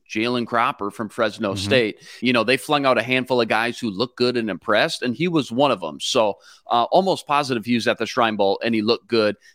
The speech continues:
Speaker 1: Not sure he did enough to get him invited to the Senior Bowl. Don't remember him there. Yeah, I'll have to do a little bit more digging on him. You've turned me on
Speaker 2: Yeah.
Speaker 1: to him officially,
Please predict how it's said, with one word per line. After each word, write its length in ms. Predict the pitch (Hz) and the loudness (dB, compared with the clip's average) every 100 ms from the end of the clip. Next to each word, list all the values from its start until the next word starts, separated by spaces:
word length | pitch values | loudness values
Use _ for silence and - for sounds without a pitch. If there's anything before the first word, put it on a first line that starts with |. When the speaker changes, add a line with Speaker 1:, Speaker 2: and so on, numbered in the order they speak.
| - | -2
Speaker 1:
Not 260 | 135 143 | -2 0
sure 280 | - 156 147 | -4 0 2
he 80 | 127 | 2
did 180 | 127 120 | 2 2
enough 320 | 107 120 - | 2 0 -2
to 100 | 127 | -2
get 120 | 113 | 0
him 100 | 107 | 0
invited 280 | 98 107 107 | 2 2 0
to 40 | |
the 120 | 98 | -4
Senior 340 | 90 - 131 139 | -4 0 0 2
Bowl. 160 | 135 | 0
Don't 200 | 127 120 | 2 -2
remember 360 | 113 113 113 107 | -2 -2 0 -2
him 180 | 110 101 | -2 0
there. 340 | 98 110 170 - - | 2 2 2 -6 -14
Yeah, 240 | - 139 147 | 0 2 4
I'll 140 | 151 | 4
have 100 | 220 | 2
to 80 | 214 | 0
do 100 | 180 | 2
a 60 | 190 | 2
little 100 | 180 | 2
bit 140 | 185 | 0
more 140 | 185 | 0
digging 320 | 165 165 151 113 | 2 2 2 0
on 160 | 87 | -2
him. 180 | 110 98 | -4 -6
You've 140 | 95 | -8
turned 280 | - 147 147 | -4 -2 -2
me 160 | 139 131 | -2 0
on 140 | 117 | 4
Speaker 2:
Yeah. 120 | 113 | 4
Speaker 1:
to 60 | 104 | 4
him 140 | 113 | 2
officially, 680 | 107 - 117 - 110 104 98 | -2 -2 -4 -2 0 0 0